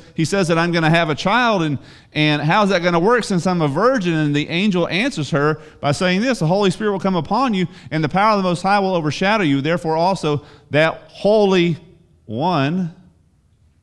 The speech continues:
mark it carefully, "who is to be born will be called the Son of God."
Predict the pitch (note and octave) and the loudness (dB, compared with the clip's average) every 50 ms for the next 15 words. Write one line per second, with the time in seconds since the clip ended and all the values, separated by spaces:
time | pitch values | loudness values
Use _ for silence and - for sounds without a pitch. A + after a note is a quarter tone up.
0 | _ _ _ _ _ _ _ _ _ _ _ _ _ _ _ _ - A2 G2 G2+ | _ _ _ _ _ _ _ _ _ _ _ _ _ _ _ _ -18 -14 -10 -8
1 | G2+ A2+ B2+ C3 - - G#3 A#3 A3+ - - G#2 B2+ B2 - - _ _ _ _ | -8 -8 -8 -8 -10 -10 -8 -8 -10 -10 -10 -10 -10 -12 -12 -16 _ _ _ _
2 | _ _ _ _ _ _ _ _ _ _ _ _ _ _ _ _ _ - - _ | _ _ _ _ _ _ _ _ _ _ _ _ _ _ _ _ _ -20 -14 _
3 | - C3 C#3 C#3 C3+ B2+ C3 B2 C3 B2+ G#2+ B2+ D3 F#3+ G3+ E3+ D3+ D#3 F3 F3+ | -4 -4 -2 -2 -2 -2 -2 -4 -4 -4 -2 -4 -4 -2 -2 -2 -2 -2 -4 -6
4 | E3 E3 - - _ _ _ _ _ _ _ _ _ _ _ _ - G2+ G2 G#2+ | -6 -8 -12 -20 _ _ _ _ _ _ _ _ _ _ _ _ -12 -8 -4 -4
5 | G#2+ G#2 - B2 A#2+ A#2+ B2 A#2+ A2 G#2 G#2+ - - A2+ G#2+ G#2 G#2 G#2 G#2 G2+ | -4 -4 -4 -4 -2 -2 -2 -4 -6 -6 -8 -8 -8 -6 -4 -4 -2 -2 -4 -4
6 | G2+ G2 - - - - _ _ _ _ _ _ _ _ _ _ _ _ _ _ | -6 -8 -10 -14 -20 -20 _ _ _ _ _ _ _ _ _ _ _ _ _ _
7 | - - F#2+ G2 G2 F#2 F#2 - | -18 -14 -10 -10 -8 -8 -10 -12